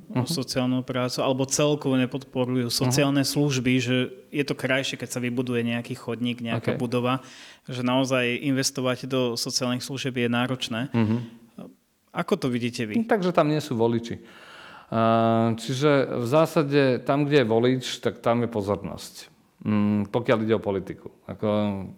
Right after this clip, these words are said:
Speaker 1: neviem, prečo by mala byť pozornosť politikov inde, keďže ich cieľom je primárnym, podľa mňa, aby boli zvolení. A tá otázka je, že aký výtlak má vlastne, e,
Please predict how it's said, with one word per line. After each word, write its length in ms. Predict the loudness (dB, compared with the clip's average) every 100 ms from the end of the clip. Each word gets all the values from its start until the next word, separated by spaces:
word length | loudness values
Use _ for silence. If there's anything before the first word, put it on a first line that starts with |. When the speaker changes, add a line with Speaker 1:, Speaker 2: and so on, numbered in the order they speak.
| -4
Speaker 1:
neviem, 320 | -2 0 0
prečo 480 | 0 0 0 0 -2 -14 -20 -4
by 80 | 0
mala 240 | 2 2
byť 160 | 0 0
pozornosť 480 | 0 0 -2 -6 -4
politikov 560 | -4 -2 -4 0 2
inde, 320 | 2 2 0
keďže 640 | -2 -4 0 0 0 -2 -4
ich 160 | -8
cieľom 400 | -2 0 2 2 2
je 60 |
primárnym, 720 | 0 0 2 0 0 0 0
podľa 280 | 0 -2 0 0
mňa, 200 | 0 0 -2
aby 160 | -2
boli 240 | -2 -2 0
zvolení. 560 | 0 0 -4 -10 -12 -14 -20 -20 -20 -20 -16 -4
A 100 | 0 2 2 2 2 0 0 -2 0
tá 80 |
otázka 400 | 0 -2 -6 0
je, 160 | 0 2
že 80 | 0
aký 160 | 0
výtlak 400 | 0 0 0 0
má 160 | 0 -2
vlastne, 640 | -2 -6 -6 -4 -4 -6
e, 200 | -6 -6